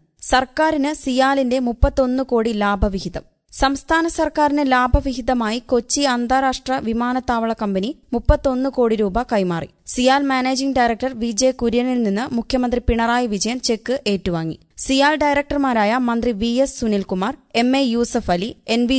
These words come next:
ജോർജ്, കെ റോയ് പോൾ, എ കെ രമണി, കമ്പനി സെക്രട്ടറി സജി കെ ജോർജ് എന്നിവർ സംബന്ധിച്ചു. സിയാലിൽ മുപ്പത്തിരണ്ട് ദശാംശം നാല് രണ്ട് ശതമാനം ഓഹരി പങ്കാളിത്തമാണ് സർക്കാരിനുള്ളത്.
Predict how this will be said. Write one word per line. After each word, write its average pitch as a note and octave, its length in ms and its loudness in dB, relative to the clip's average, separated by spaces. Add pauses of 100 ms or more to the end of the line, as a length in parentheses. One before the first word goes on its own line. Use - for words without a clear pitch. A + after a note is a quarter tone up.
ജോർജ്, A3+ 380 0 (120)
കെ A#3+ 160 4 (100)
റോയ് A3 320 0
പോൾ, B3 220 2 (240)
എ A3+ 140 2
കെ B3 220 2
രമണി, A3 400 0 (180)
കമ്പനി C4 320 2
സെക്രട്ടറി B3 460 0
സജി A#3 380 0
കെ B3+ 200 2
ജോർജ് A3+ 320 0
എന്നിവർ G#3+ 280 0
സംബന്ധിച്ചു. F#3 560 -2 (160)
സിയാലിൽ C#4+ 500 2
മുപ്പത്തിരണ്ട് C#4 640 2
ദശാംശം C4+ 520 0
നാല് A#3+ 320 0
രണ്ട് C4+ 220 0
ശതമാനം B3 540 0
ഓഹരി A#3+ 340 -2
പങ്കാളിത്തമാണ് A3 800 -2
സർക്കാരിനുള്ളത്. G3+ 800 -2